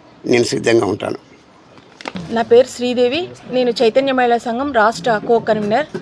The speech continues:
Speaker 2: ఆ, ఇరవై ఆరో తారీఖున కృష్ణని, అంటే, ఆ, బంటిని చంపి, తొమ్మిది గంటలకల్లా చంపి,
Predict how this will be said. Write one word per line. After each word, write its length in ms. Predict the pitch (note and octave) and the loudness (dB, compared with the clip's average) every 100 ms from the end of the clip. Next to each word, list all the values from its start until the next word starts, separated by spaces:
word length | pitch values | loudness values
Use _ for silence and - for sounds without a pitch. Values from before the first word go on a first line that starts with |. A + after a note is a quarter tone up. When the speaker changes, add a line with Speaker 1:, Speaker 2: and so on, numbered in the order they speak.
| - - - - | -14 -20 -20 -6
Speaker 2:
ఆ, 300 | A3+ A3 G#3+ - A#3+ | -2 0 -2 -4 0
ఇరవై 280 | B3+ D#4+ | 2 6
ఆరో 240 | D#4+ C#4+ D4+ | 6 6 4
తారీఖున 680 | D4+ C4+ C4+ C#4 D4 D#4+ - - - F#3 | 4 4 2 0 2 2 -2 -14 -10 -8
కృష్ణని, 640 | - B3+ - D#4 D4 A#3+ | -4 -2 0 2 2 0
అంటే, 440 | B3 B3+ D4 C#4 - | -2 4 4 4 0
ఆ, 200 | A3+ A3+ | -2 0
బంటిని 580 | G3 A#3 C4 D#4+ D4+ C#4+ | 2 2 2 0 0 -2
చంపి, 560 | - A3+ A#3+ C#4+ F#4 - - - - - | -2 -4 -2 -2 -2 -4 -20 -20 -20 0
తొమ్మిది 320 | C4 C#4+ E4 D#4+ | 2 4 4 2
గంటలకల్లా 420 | D#4 D#4+ D#4+ D4+ C#4 | 2 2 4 2 2
చంపి, 340 | B3+ C#4 E4+ | 0 0 -2